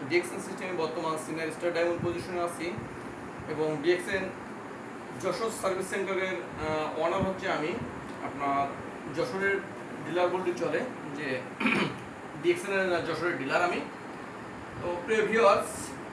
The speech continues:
আমি আপনাদের সামনে আজকে দুটো সাবান নিয়ে হাজির হয়েছি। এই সাবানগুলো আসলে কী কাজে ব্যবহার করতে হবে এবং কেন ব্যবহার করতে হবে সেই বিষয়ে আপনাদেরকে ধারণা দেবো। তো আমাদের এখানে পর্যাপ্ত পরিমাণে সাবান আছে এবং আমাদের গোডাউনে পর্যাপ্ত পরিমাণে সাবান আছে,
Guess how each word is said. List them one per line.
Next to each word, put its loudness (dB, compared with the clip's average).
আমি 2
আপনাদের 2
সামনে 0
আজকে 0
দুটো -2
সাবান 2
নিয়ে 2
হাজির -2
হয়েছি। -4
এই 2
সাবানগুলো 2
আসলে 2
কী -6
কাজে 2
ব্যবহার 2
করতে -4
হবে -2
এবং -4
কেন 2
ব্যবহার 6
করতে -2
হবে -2
সেই 0
বিষয়ে 0
আপনাদেরকে -2
ধারণা 0
দেবো। 2
তো -4
আমাদের 0
এখানে -6
পর্যাপ্ত -2
পরিমাণে -4
সাবান 0
আছে 0
এবং -2
আমাদের 0
গোডাউনে 2
পর্যাপ্ত -4
পরিমাণে -4
সাবান 2
আছে, 0